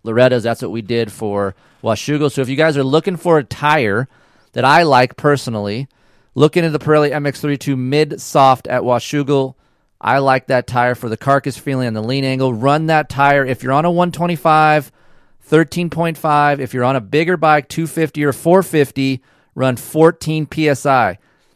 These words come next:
It sounds like a lot, but that carcass is soft, so you're gonna run, want to run a higher pressure. And just check it throughout the day, of course. You know, if you have a, you, two, three hours between your motos, it's sunny, go back,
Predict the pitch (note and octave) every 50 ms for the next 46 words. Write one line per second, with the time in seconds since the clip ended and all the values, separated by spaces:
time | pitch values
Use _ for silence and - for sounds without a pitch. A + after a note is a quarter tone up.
0 | _ _ _ _ _ _ A#2 A#2 - - C#3+ C3+ C#3+ E3 F3 F3+ G3 G3 G#3+ G#3
1 | G3+ A3+ A#3 A3 F#3+ D#3+ - - B2+ C3+ A2+ C#3 B2+ - - - E3 E3+ F3 F3+
2 | F#3 - - D3 - - - E3+ D#3 D3 C#3 B2+ - - A#2+ A#2+ C#3 C3+ C3 B2+
3 | C3+ C3+ C3+ C3+ - - _ - A#2+ C3 C#3 C#3+ - - C#3+ A#2+ C3 C3 C3 B2+
4 | B2 B2 - - G#2 G2+ - - B2 B2+ C3+ C3+ C3 C3 C3 C3 _ - - C3
5 | B2 A#2+ - - G2 E2 - _ _ _ _ _ _ _ _ - A2+ A2+ B2 A2+
6 | - - - B2+ B2+ B2+ - A#2 B2 C3+ C#3+ C#3+ C#3 - D3+ B2+ D3 C3+ C3+ C3
7 | C3 A#2+ - - - B2+ B2 B2 B2 A#2+ - - - - _ _ _ _ _ _
8 | _ _ _ - A2 A2 A2 G#2 G2+ G#2 A2 A2+ G#2 G#2 G#2+ - - A2 G#2+ G#2
9 | - - _ _ _ _ - C#3 C3 C3 - B2+ B2+ A#2+ A#2 A#2 A#2 A2+ A2+ -
10 | B2 A2+ G#2+ G#2+ G#2+ B2+ C#3 D3 C#3+ C#3+ C3+ A2+ A2+ - - - D3+ C#3+ C#3+ C#3
11 | C#3 C3+ C3+ - _ _ _ _ _ _ _ - A#2 B2+ C3 C3+ B2+ B2+ B2+ B2
12 | - -